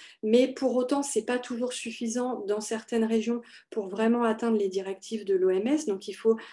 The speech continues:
aussi des politiques qui soient dédiées à la pollution de l'air pour atteindre dans ces régions plus rapidement une amélioration de, de la qualité de l'air, et c'est en particulier le cas pour les pays, euh, euh, en développement.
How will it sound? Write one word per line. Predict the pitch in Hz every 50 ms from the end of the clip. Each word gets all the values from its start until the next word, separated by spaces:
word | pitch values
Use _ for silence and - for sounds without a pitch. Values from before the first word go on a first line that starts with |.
| - _ -
aussi | 247 247 233 - - 311 294
des | 294 240 233
politiques | - 220 202 202 202 - - 240 -
qui | - 220
soient | 214 - - 214 202 202 - - -
dédiées | 214 220 220 - - 226 240 233 233 - - - - - -
à | 214 220
la | 214 208 208
pollution | - 220 208 196 196 190 - 226 214
de | 208 202
l'air | 220 226 226 226
pour | - 208 190 185
atteindre | 190 190 - 233 233 233 220 208
dans | 208 190
ces | - - 196 185
régions | 185 190 190 190 214 220 214 - - - - _ _ _
plus | - 247
rapidement | 233 220 220 226 - - 220 214 214 220 220 214
une | 196 185 180
amélioration | 185 180 185 180 185 190 185 185 180 - - 208 202
de, | 185 185 180 185
de | - 196 196
la | 185 180 175
qualité | - 185 180 180 180 - 190
de | 190 208
l'air, | 240 269 269
et | 240 226
c'est | - - 185 - - - - _ _ -
en | 220
particulier | 220 - 214 208 - - - - - - 202 202 202
le | 190 190
cas | - 220 220
pour | 220 - 202
les | 180 175 175
pays, | 170 - 185 190 202 208 196
euh, | 185 196 - - - - _ _ _ 202 196
euh, | 190 190 190 185 185
en | - 202 196
développement. | 185 196 190 185 190 196 185 185 - 220 247 294 294 - _